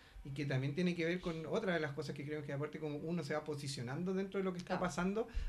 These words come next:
Speaker 1: a partir de, de las características propias. ¿Qué puedo entregar yo? Como decíamos, chiquillos que estudian cosas ligadas a la salud, primero auxilio, personas
Speaker 2: Claro.
Speaker 1: como, como tú que ha-, hacen comedia, por ejemplo, eh, tú, tú lo has hecho, por ejemplo,
Speaker 2: Claro,
Speaker 1: estar en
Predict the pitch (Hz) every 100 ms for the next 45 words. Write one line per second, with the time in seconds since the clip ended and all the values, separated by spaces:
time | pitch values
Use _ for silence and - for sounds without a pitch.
0 | - 135 135 139 170 165 165 156 139 131
1 | 131 123 135 151 170 156 139 135 107 -
2 | 220 220 202 180 143 127 113 123 127 143
3 | 135 113 - - - 135 151 185 180 139
4 | 185 175 170 170 160 160 160 143 143 165
5 | 160 139 139 - - 135 151 180 165 -
6 | 127 113 - - - - 135 175 185 185
7 | 160 151 151 - - 147 143 139 165 165
8 | 151 151 147 143 139 165 147 139 127 104
9 | 110 143 139 156 143 - - 135 - -
10 | - - 160 156 160 139 - - - 127
11 | 131 135 123 123 156 156